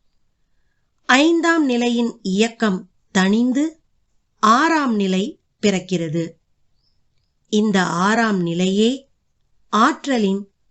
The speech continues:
அமைவாகிறது. ஆற்றல் அமையும்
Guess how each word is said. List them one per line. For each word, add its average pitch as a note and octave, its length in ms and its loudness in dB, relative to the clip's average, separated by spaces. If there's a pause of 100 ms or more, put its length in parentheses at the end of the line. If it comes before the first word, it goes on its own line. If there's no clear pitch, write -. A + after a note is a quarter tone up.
(120)
அமைவாகிறது. F3 920 -2 (1600)
ஆற்றல் E4+ 680 2
அமையும் B3 500 0